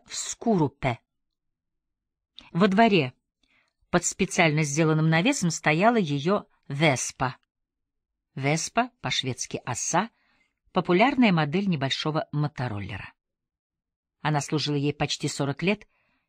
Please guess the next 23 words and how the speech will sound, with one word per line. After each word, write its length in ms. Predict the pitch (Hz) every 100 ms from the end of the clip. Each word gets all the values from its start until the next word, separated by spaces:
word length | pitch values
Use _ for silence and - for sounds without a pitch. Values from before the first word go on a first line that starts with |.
| -
и 100 | 151
до 180 | 151 214
сих 220 | - -
пор 160 | 151 123
была 240 | 131 131
в 80 | -
прекрасном 540 | 143 - 135 - 117
состоянии, 800 | - 127 - 131 123 117 117 110 - - - _ -
благодаря 520 | 185 214 214 220 220
ее 180 | 202 202
постоянной 720 | 202 190 - 208 302 311 226
и 40 | 202
тщательной 500 | - 196 180 170 151
заботе. 560 | 135 107 95 - 104 _ _ _ _ _ _ _
Слухи 600 | - - 160 214 233 208 -
о 100 | 147
ее 200 | 135 139
сорокалетнем 760 | - 151 - 156 151 - 143
мотороллере 760 | 139 143 147 147 131 120 120 117 _ - _
докатились 600 | 156 185 202 196 254 254 185
до 180 | 226 226
итальянской 760 | 220 208 202 226 247 - 254
фабрики, 680 | - 240 180 131 135 -